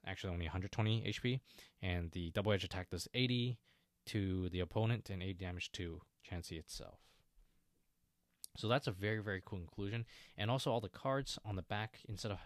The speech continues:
having the, or the, uh, usual card back with the Pokeball, it actually has information about Creatures,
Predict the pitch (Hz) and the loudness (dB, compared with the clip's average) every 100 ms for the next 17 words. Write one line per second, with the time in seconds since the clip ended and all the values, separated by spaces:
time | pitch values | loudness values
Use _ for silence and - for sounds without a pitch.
0 | - 110 101 101 95 87 90 87 - - | -8 -4 -2 -2 -4 -4 -4 -6 -10 -20
1 | - _ 104 92 90 85 87 101 98 98 | -20 _ -2 0 2 2 2 2 4 4
2 | 90 87 - 110 113 131 202 - - _ | 2 0 0 2 4 0 -2 -8 -20 _
3 | _ 92 - 104 101 120 156 185 - - | _ -10 0 0 2 2 0 -2 -12 -20
4 | - - 104 110 - 117 110 101 - _ | -20 -6 0 0 0 -2 -2 -4 -10 _
5 | - 95 127 113 117 98 98 - 92 92 | -6 -4 0 2 4 4 4 4 4 4
6 | 90 - - 113 - - - - - | 2 0 -2 0 0 -2 -4 -2 -2